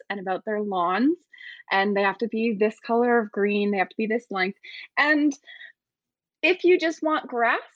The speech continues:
and you just want green space, that's great because green space is cooler temperature-wise than pavement. <laughs>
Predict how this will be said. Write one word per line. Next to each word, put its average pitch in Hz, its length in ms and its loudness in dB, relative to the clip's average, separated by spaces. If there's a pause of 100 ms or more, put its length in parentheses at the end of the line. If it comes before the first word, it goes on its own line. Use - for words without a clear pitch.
and 233 140 -2
you 233 80 -2
just 254 200 -6
want 269 180 -6
green 254 220 -2
space, 320 240 -4 (220)
that's - 340 -2
great 269 360 2 (140)
because 233 640 0 (480)
green 320 420 -2
space 226 440 -6 (360)
is 233 240 -6 (480)
cooler 277 680 2 (400)
temperature-wise 202 720 -6 (220)
than 226 400 -8 (160)
pavement. 247 600 -2
<laughs> 220 60 -16